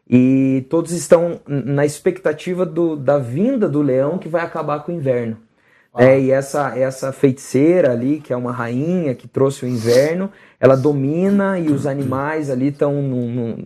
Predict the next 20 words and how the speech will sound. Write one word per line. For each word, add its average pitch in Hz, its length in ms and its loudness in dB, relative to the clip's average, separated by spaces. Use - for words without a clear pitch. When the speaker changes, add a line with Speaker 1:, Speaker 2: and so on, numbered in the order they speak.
Speaker 1:
oprimidos, 160 920 2
né? 151 240 0
Ali 139 200 0
aquele 139 240 -4
mundo 135 260 -2
fantasioso 127 580 -4
de 123 80 -4
Nárnia. 143 440 -4
E 131 280 4
quando 160 220 0
o 160 40 -2
leão 156 300 2
aparece, 156 840 0
o, 135 460 4
o 135 60 0
inverno 147 420 -2
começa 147 400 -4
a - 20 -2
ir 165 40 -4
embora. 123 420 -2